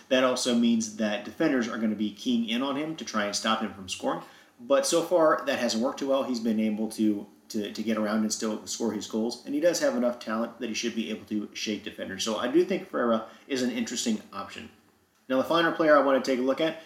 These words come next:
is the reigning champ, Hany Mukhtar of Nashville. Now, again, he is the defending champion, and he's the clear number one on Nashville S C. He not only has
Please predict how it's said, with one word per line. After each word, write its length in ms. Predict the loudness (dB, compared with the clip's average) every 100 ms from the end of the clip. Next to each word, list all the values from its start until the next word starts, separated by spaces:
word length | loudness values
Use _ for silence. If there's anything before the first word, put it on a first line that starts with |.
| -4
is 160 | 2 4
the 60 |
reigning 280 | 4 4 2
champ, 260 | 0 -2 -4 -2
Hany 200 | 2 4
Mukhtar 480 | 2 -2 -6 -6 -10 _
of 300 | 0 0 0
Nashville. 460 | -6 -8 -8 -10 -12 -14 _ _ _
Now, 140 | -2 0
again, 220 | 2 2
he 140 | 2
is 100 | 0
the 60 | 0
defending 340 | -2 -2 -2
champion, 340 | -4 -4 -2 -4
and 160 | -4
he's 140 | -4 -4
the 80 | -6
clear 280 | 4 4
number 240 | 6 4 2
one 360 | 2 4 2
on 400 | 0 -4 -4 -4
Nashville 420 | -8 -10 -8 -10 -8
S 200 | -8 -6
C. 340 | -2 -4 -4 -18 _
He 80 | 0
not 140 | 2 4
only 180 | 2
has 500 | 2 4 4 4 -4